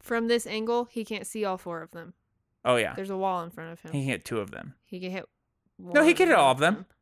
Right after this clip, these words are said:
Speaker 1: How?
Speaker 2: Because this corner right here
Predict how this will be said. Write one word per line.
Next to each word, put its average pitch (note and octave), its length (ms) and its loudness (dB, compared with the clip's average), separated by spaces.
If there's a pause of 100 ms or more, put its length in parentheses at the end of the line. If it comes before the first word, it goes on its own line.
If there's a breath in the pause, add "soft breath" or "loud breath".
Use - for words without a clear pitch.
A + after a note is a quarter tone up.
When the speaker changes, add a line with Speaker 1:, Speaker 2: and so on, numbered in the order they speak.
Speaker 1:
How? A#3+ 420 -2 (300 soft breath)
Speaker 2:
Because G#3 400 4
this G3 300 2
corner F3+ 640 0 (120)
right C#3 400 2
here C#3 480 -2